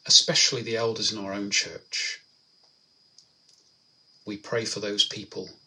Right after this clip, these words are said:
that we know who are caring for us. But worldwide too, Lord, in your global church,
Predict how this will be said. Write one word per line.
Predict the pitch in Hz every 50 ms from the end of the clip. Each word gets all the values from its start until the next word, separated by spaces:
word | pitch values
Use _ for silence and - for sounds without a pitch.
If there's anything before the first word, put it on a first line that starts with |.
| _ - _ _ - -
that | 151 139
we | 127 117 127 127 123
know | 113 101 - - - - - _ _ _ _ _ _ _ _ _ _ _ -
who | - 120 110
are | 101
caring | - - - 120 117 110 107 101
for | - - 101 - -
us. | - 85 - - - - - - - - - _ _ _ _ _ _ _ _ _ _ _ _ _ _ _ _ _ _ - - - - _ - - - - - - - - - - _ -
But | - 151 160
worldwide | 151 147 151 147 151 135 113 123 127 127 123 113 - -
too, | - - - - 143 127 113
Lord, | 104 98 95 90 90 87 87 - - - - _ _ _ -
in | - 113 117
your | 117 120 123 120 117
global | - - 107 117 123 123 120 110 104
church, | - - - - - - - - - - - - -